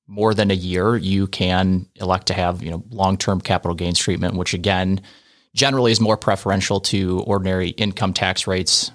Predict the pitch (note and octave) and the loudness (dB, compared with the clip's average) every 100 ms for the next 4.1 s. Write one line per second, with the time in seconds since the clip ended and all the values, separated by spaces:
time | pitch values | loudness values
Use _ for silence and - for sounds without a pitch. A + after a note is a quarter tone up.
0 | - F2+ F2 F2 F2+ F2+ F2+ F2 - _ | -14 -10 -6 -4 -4 -6 -6 -8 -10 _
1 | F#2+ F2 F2+ A#2 - - G2 F2+ - G2+ | -12 -10 -4 -4 -2 -2 -2 -4 -4 -4
2 | F#2+ F2+ - A#2+ A2+ - - G2 F#2+ F2+ | -2 0 2 2 0 -6 -6 -2 -2 -2
3 | F2 E2+ A2 A2 G#2+ - G#2+ G2+ G2+ G2 | -6 -4 2 2 0 -4 -2 0 2 0